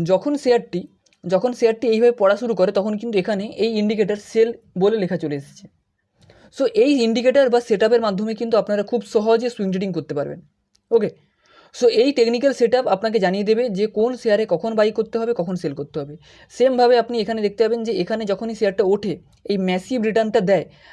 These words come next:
তার আগে থেকে কিন্তু আপনার ইন্ডিকেটর জানিয়ে দিয়েছে এখানে বাই করার কথা। তার আগে কিন্তু জানায়নি,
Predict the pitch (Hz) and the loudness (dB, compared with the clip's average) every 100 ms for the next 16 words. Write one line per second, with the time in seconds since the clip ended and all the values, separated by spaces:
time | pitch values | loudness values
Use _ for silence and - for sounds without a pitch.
0 | - 202 208 175 196 214 247 214 202 175 | -6 0 2 4 2 0 -2 -4 -4 -2
1 | 208 196 196 190 190 202 214 196 180 180 | 0 0 -2 -4 -2 -2 -2 0 0 0
2 | 190 185 180 185 180 151 147 147 151 - | 0 -4 -4 -6 -4 -4 -4 -8 -10 -16
3 | 147 _ _ _ _ _ - 240 196 214 | -20 _ _ _ _ _ 0 0 2 0
4 | 269 302 285 269 226 160 | 0 0 0 0 -2 -4